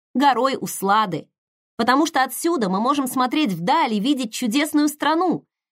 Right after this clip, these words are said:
где мы надеемся когда-нибудь поселиться». Лори приподнялся, чтобы взглянуть туда, куда указала рукой Джо. Через просвет между деревьями можно было видеть широкую голубую реку,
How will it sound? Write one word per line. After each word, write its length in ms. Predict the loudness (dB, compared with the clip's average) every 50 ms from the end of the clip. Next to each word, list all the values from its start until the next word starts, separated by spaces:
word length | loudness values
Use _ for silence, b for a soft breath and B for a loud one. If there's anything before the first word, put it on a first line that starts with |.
| _ _ _ -2
где 200 | 0 2 2 2
мы 100 | 2 2
надеемся 580 | 2 0 0 2 0 0 2 0 0 0 -2 -2
когда-нибудь 720 | 0 0 -2 0 0 0 0 0 0 -2 -4 -4 -4 -4
поселиться». 680 | -6 -4 -2 -2 -2 -2 -4 -6 -8 -10 -12 -12 -14 _ _ _ _ _ _ _ _ _ _ _ _ _ _ _ _ _ _ _ _ 0
Лори 380 | 0 2 2 2 0 0 -2 -4
приподнялся, 1000 | -2 -2 -2 0 0 -2 0 2 2 2 2 0 -2 -4 -6 -8 -8 -8 -8 -10 _ _ _ _ _ _ _ _ -12
чтобы 320 | -10 0 2 2 2 4
взглянуть 580 | 2 2 2 2 2 2 2 2 0 -2 -4 _
туда, 460 | 0 0 2 2 2 0 0 -2 -2
куда 320 | -2 -2 0 0 2 0
указала 560 | 0 0 0 -2 -2 0 0 -2 0 0 -2 -2
рукой 360 | -4 -4 -2 -2 -2 -2 -2
Джо. 360 | -4 -8 -6 -6 -6 -8 -10 _ _ _ _ _ _ _ _ _ _ _ _ _ _ b b b b b b
Через 340 | 2 2 4 4 2 0
просвет 460 | 2 0 0 0 2 2 2 2 2 2
между 300 | 2 2 2 2 0 0
деревьями 720 | 2 2 2 0 0 -2 -2 -4 -6 -6 -8 -12 -14 _ _ _ _ _ _ _ _ 0
можно 360 | 2 4 4 4 2 2 0
было 220 | 2 2 0 0 0
видеть 340 | 0 0 0 0 -2 -2
широкую 720 | -4 -4 -4 -2 -2 0 0 0 0 -2 0 0 2 2 2
голубую 580 | 2 2 0 0 0 0 2 2 2 4 2 0
реку, 560 | 0 -2 -4 -6 -6 -8 _ _ -20 -20